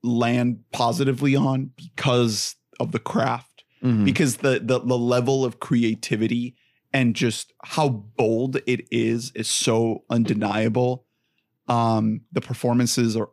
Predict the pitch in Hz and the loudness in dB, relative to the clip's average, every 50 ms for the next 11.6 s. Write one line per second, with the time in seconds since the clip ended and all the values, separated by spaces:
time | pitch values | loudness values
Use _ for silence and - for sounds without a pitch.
0 | _ _ - 120 117 117 117 113 113 110 - - 98 107 110 104 110 113 113 110 | _ _ -2 0 2 2 4 4 2 2 0 -2 -2 -2 0 0 0 0 0 0
1 | - - 120 120 113 110 117 117 117 107 - - 127 120 - - - 131 175 170 | -2 0 0 2 2 2 2 2 0 -2 -2 -4 -4 -4 -4 -4 -2 0 0 0
2 | - 190 131 120 123 117 123 123 123 123 - 139 120 110 - 113 - 113 - - | 0 -2 0 0 2 2 2 2 0 0 0 0 0 0 -2 -4 -4 -4 -4 -4
3 | - 123 117 110 - - 127 127 131 - - - - - 156 127 110 101 139 127 | -4 -4 -6 -4 -2 0 0 0 0 -2 -6 -10 -6 -2 0 0 0 0 -2 -6
4 | - - - 170 151 - - - 143 147 151 135 - - _ _ _ _ _ _ | -10 -14 -14 -14 -14 -8 -4 -2 0 2 0 0 -2 -6 _ _ _ _ _ _
5 | _ _ _ _ _ _ _ _ _ _ _ _ _ _ _ _ _ _ _ _ | _ _ _ _ _ _ _ _ _ _ _ _ _ _ _ _ _ _ _ _
6 | _ _ - - - - - 139 139 135 135 135 135 - 131 123 _ _ _ 147 | _ _ -20 -20 -10 -4 0 2 2 2 2 0 -2 -8 -18 -20 _ _ _ 0
7 | 147 143 139 143 143 143 147 165 180 170 - - - 156 127 113 123 117 101 120 | 2 4 4 4 4 4 4 2 2 0 0 0 0 0 2 2 2 2 2 2
8 | 120 120 117 - - 117 104 104 104 104 110 - - _ _ _ _ _ _ _ | 2 2 2 2 0 0 0 0 -2 -4 -4 -8 -12 _ _ _ _ _ _ _
9 | _ - 127 131 127 127 127 123 120 120 120 123 127 131 143 170 170 160 165 160 | _ 0 2 2 2 2 2 4 4 4 4 4 4 4 4 2 2 2 2 2
10 | 147 131 - - 110 - - - 127 123 123 123 117 110 104 - 107 107 107 104 | 2 2 0 -2 -4 -4 -2 0 2 2 4 2 2 0 0 0 0 0 2 2
11 | 107 98 90 82 78 76 82 87 87 - - | 0 0 0 0 0 0 -2 -2 -6 -8 -12